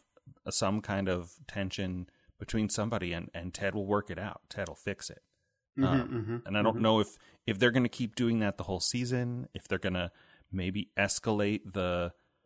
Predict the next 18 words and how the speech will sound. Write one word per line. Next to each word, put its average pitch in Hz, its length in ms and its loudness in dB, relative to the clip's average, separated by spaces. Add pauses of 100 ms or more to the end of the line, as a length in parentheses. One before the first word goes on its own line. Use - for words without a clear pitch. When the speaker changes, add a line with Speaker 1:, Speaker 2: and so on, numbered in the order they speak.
(460)
Speaker 1:
the 98 140 -4
conflict 104 640 0
with 95 340 -2 (100)
the 98 260 -4
therapist, 107 880 -2
or 82 160 0
if - 120 -6
that's 85 300 -4
just, - 300 -6 (100)
you 87 100 -6
know, 78 220 -12 (480)
another 90 340 -2
thing 90 260 -2
fixed - 480 -8
by, 85 420 -6 (200)
by 82 160 -6
Ted's, 85 540 -8 (340)
uh, 80 300 -6